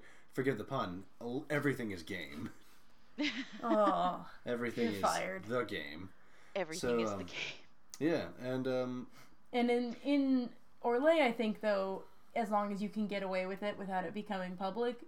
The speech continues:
Speaker 3: you can pretty much decide to be sexually or romantically involved with, with whomsoever you desire.
Speaker 1: It's very true.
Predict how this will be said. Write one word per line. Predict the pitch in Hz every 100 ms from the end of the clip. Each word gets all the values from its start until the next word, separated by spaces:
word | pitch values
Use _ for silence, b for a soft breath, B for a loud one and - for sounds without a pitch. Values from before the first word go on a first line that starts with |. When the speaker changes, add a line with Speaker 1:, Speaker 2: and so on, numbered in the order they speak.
| -
Speaker 3:
you | 269
can | 285 415 392 -
pretty | 339 330 311
much | 285 262 233 - - -
decide | 233 233 214 202
to | 208
be | 208 196 190 180 b b
sexually | - 214 220 226 214
or | 202
romantically | 202 196 196 196 196
involved | 196 196 185 185 180
with, | 190 185 - - - 294 - - - - - -
with | 240 226 202 180 - 240
whomsoever | 262 247 233 254 226 214 202 175
you | 190 196 190 175 185 175 -
desire. | 190 185 226 - - -
Speaker 1:
It's | 92
very | 98 87
true. | 92 85